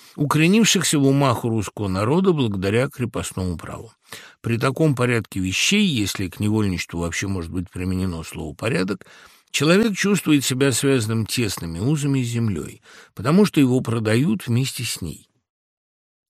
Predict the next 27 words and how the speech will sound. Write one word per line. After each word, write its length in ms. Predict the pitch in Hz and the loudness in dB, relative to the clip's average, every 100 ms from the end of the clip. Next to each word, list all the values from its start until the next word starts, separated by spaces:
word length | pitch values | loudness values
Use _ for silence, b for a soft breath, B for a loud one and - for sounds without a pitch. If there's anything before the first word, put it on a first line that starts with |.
| - | -2
Вот 220 | 151 185 180 | 6 6 6
вместо 300 | 113 107 - | -2 -2 0
того, 260 | 117 127 | 2 2
чтобы 280 | 123 104 92 | 2 -2 -4
признать, 580 | - 95 82 90 101 - B B B | -4 -4 -2 -4 -4 -6 B B B
что 280 | - - 123 | -6 2 2
это 140 | 117 | 4
он 180 | 156 165 | 4 2
к 120 | - | 0
ней 160 | 131 127 | 0 0
прикреплен, 720 | 104 95 90 85 85 101 139 | -2 -6 -6 -4 -4 -2 -2
что 200 | - 98 | -4 -4
он 160 | 117 | -2
принадлежит, 640 | 113 110 107 113 113 135 - | -2 -2 0 0 2 0 2
так 180 | 123 110 | 2 2
сказать, 500 | - 110 104 110 87 | 0 0 2 0 -2
земле, 540 | 92 90 85 80 127 B B B - | -2 0 0 -2 -4 B B B -4
при 100 | 107 | -2
помощи 440 | 127 127 113 113 | 2 2 4 2
которой 420 | 107 120 139 147 | 0 0 4 4
другие 400 | 113 117 110 123 | 4 2 4 4
люди 240 | 113 110 98 | 4 4 2
распоряжаются 880 | 95 - 92 87 85 78 76 - 120 | 0 0 -2 0 0 -2 -2 -2 0
им, 180 | 175 - B B _ | 0 -4 B B _
крестьянином, 840 | 104 104 - 110 85 71 71 - | -2 -2 2 2 2 0 -6 -8
как 320 | - 90 - | -6 -6 -4
вещью, 480 | 85 67 - - - | -4 -4 -4 -4 -4